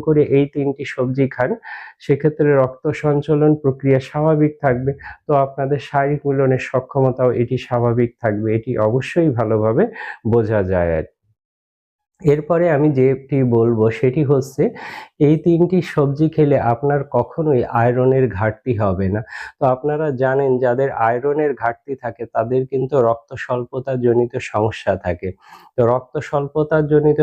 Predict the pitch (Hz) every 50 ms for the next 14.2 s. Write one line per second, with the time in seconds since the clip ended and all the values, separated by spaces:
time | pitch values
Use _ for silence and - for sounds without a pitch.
0 | 147 - - 135 131 131 127 - - 147 135 - 139 135 135 - 135 127 123 131
1 | 120 123 123 123 - - - 113 110 117 127 131 127 127 120 120 117 117 113 113
2 | 113 107 104 - - - - 117 113 110 - 117 104 98 95 95 95 - 107 98
3 | 98 104 160 - - - - - - - - _ 117 110 110 107 - 107 107 110
4 | 135 135 135 - - 165 170 175 - - 120 120 113 - - 127 123 127 120 110
5 | 110 113 117 117 117 120 117 117 117 139 180 - - 127 117 120 117 - 117 110
6 | 107 113 - 113 - - - 117 107 104 107 117 190 240 233 - _ _ 123 107
7 | 95 101 90 - 90 85 85 87 82 85 - - _ _ _ _ _ _ _ _
8 | _ _ _ _ 117 _ _ 131 135 143 147 - 165 165 170 170 160 151 151 160
9 | 156 135 143 139 131 147 165 156 139 131 123 120 120 117 120 131 127 - - 135
10 | 123 - 156 147 139 156 151 151 - 147 117 - - 131 131 147 160 151 - 165
11 | 160 160 160 160 170 151 - - 151 139 143 143 160 156 139 131 131 135 143 147
12 | 147 139 - - 147 143 143 139 139 - _ 143 131 113 113 107 - - 123 113
13 | - - 131 123 135 135 139 - 120 113 - - 123 120 120 120 110 104 110 110
14 | 110 - 123 123